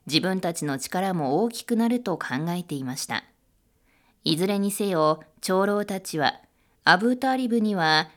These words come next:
彼らと預言者ムハンマドの間を取り持つのは無理だと考え、こう言いました。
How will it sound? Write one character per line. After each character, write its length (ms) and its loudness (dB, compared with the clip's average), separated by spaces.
彼 240 0
ら 160 2
と 80 -4
預 160 0
言 240 0
者 160 -4
ム 120 -2
ハ 240 -2
ン 100 2
マ 80 2
ド 120 0
の 220 2
間 320 0
を 60 0
取 220 -4
り 60 0
持 140 2
つ 160 -2
の 80 2
は 160 0
無 140 -2
理 100 0
だ 140 -4
と 160 -4
考 340 -6
え、 320 -4
こ 220 -2
う 20 2
言 140 0
い 60 -4
ま 140 -6
し 100 -10
た。 200 -6